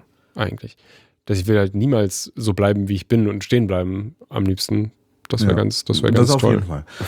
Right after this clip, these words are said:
Speaker 1: <laughs>
Speaker 2: Eine große Weiterentwicklung war ja auch, ähm, dass du Grundstück gekauft hast und
Speaker 1: Mhm.
Speaker 2: rausgezogen hast. Das würde mich interessieren, weil ich ja auch in dem Prozess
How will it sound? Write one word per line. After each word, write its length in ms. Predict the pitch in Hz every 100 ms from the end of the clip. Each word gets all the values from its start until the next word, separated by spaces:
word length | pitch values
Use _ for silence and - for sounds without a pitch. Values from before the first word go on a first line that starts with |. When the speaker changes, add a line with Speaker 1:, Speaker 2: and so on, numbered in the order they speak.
| -
Speaker 1:
<laughs> 140 | - - - 285 262 - _ _ - - _ _
Speaker 2:
Eine 120 | 117 98
große 340 | 98 147 123
Weiterentwicklung 640 | 107 120 120 110 107 110 101
war 120 | 92
ja 160 | 92
auch, 460 | 87 85 90 - -
ähm, 300 | 85 80 80 80
dass 140 | 80
du 280 | - 76 71
Grundstück 400 | - 98 98 -
gekauft 540 | 85 - 90 104 - 151
hast 340 | 165 - -
und 380 | - 82 78 92
Speaker 1:
Mhm. 100 | 87
Speaker 2:
rausgezogen 480 | 85 - - 120 117
hast. 240 | 117 -
Das 140 | 85
würde 120 | 113 117
mich 140 | 110
interessieren, 480 | 113 - - 117 101
weil 180 | 73 73
ich 120 | 80
ja 80 | 76
auch 180 | 78
in 120 | - 87
dem 160 | 80
Prozess 640 | - 87 - 87 - -